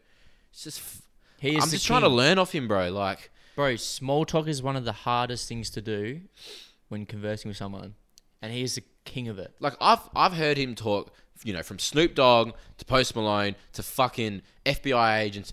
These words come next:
Speaker 1: to feminists.
Speaker 2: To s-, scientists, like,
Speaker 1: Like, you know,
Speaker 2: he's insane, bro.
Speaker 1: he, you know, fuck, book writers, you know, movie stars, movie producers, Netflix directors, like,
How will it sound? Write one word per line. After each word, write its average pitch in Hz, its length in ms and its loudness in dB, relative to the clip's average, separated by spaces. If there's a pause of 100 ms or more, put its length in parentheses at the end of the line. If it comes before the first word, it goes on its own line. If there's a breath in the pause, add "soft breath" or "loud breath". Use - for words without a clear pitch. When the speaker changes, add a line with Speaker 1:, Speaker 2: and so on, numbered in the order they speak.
(120)
Speaker 1:
to 104 100 -10
feminists. 110 720 -4
Speaker 2:
To - 60 -10
s-, - 480 -6
scientists, 110 840 -10
like, 104 160 -8
Speaker 1:
Like, 117 320 2 (100)
you 127 160 -4
know, 110 80 0
Speaker 2:
he's 101 120 0
insane, 120 440 -6
bro. 90 140 -8 (160)
Speaker 1:
he, 131 460 -6 (260)
you 123 100 -6
know, 110 240 -2 (160)
fuck, - 240 -10 (140)
book 151 200 2
writers, 101 540 2 (140)
you 110 100 -8
know, 98 260 -6
movie 131 360 0
stars, 107 680 0 (340 soft breath)
movie 123 200 -2
producers, 107 760 -8 (380 soft breath)
Netflix - 460 -6
directors, 110 720 -4
like, 104 300 -4